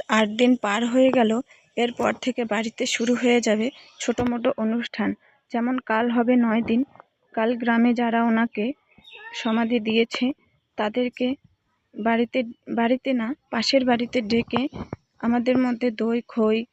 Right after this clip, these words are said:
এসব খাওয়ানো হয়, তো তারা আসবে। তারপর থেকে শুরু হয়ে যাবে কামানি, তারপরে শ্রাদ্ধ, তারপরে বাড়িতে আত্মীয় স্বজন আসবে, খরচ হবে।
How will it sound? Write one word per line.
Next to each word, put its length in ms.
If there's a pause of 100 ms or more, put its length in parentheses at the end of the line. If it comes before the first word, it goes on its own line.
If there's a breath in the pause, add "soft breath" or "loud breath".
(260 soft breath)
এসব 360
খাওয়ানো 380
হয়, 260 (340)
তো 80
তারা 360
আসবে। 320 (420)
তারপর 340 (100)
থেকে 240
শুরু 260
হয়ে 220
যাবে 240
কামানি, 520 (120)
তারপরে 460
শ্রাদ্ধ, 420 (460 loud breath)
তারপরে 420
বাড়িতে 420 (340 soft breath)
আত্মীয় 360
স্বজন 360
আসবে, 380
খরচ 440
হবে। 300